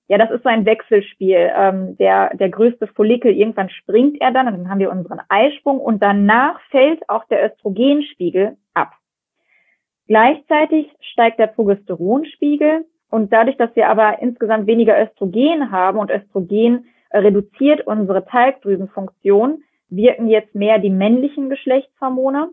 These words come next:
tendenziell. Und dadurch, dass wir einen leichten Östrogenmangel haben,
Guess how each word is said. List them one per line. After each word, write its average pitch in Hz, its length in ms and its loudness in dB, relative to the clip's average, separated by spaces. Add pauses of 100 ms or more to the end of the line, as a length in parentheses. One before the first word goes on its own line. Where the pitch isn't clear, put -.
tendenziell. 262 720 -4 (420)
Und 214 220 0
dadurch, 226 340 2
dass 208 240 0
wir 202 320 0
einen 196 460 -6
leichten 202 400 -2
Östrogenmangel 202 1000 -4
haben, 233 560 -2